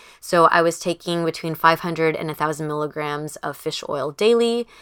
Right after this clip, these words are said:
There's also a focus on increasing the amount of antioxidants that you're putting into your system. So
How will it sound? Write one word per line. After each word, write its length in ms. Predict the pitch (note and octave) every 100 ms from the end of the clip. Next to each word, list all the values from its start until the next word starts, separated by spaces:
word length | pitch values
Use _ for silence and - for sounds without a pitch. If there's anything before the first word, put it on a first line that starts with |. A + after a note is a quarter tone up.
| - - -
There's 140 | F3
also 300 | - G3 A#3
a 60 | G#3+
focus 360 | F#3+ F3+ F#3+ -
on 320 | E3+ D#3+ D#3 -
increasing 560 | F#3 F#3 G3 F#3 F3+ E3+
the 80 |
amount 220 | D#3+ D3+ D3+
of 80 |
antioxidants 920 | - D#3 - C#3+ D#3 - D#3+ D3 D3
that 180 | - C#3
you're 120 | E3
putting 280 | D#3 E3 D3+
into 220 | C#3+ -
your 80 | -
system. 580 | - A#2 - - F#2 G2
So 380 | - E3+ D3+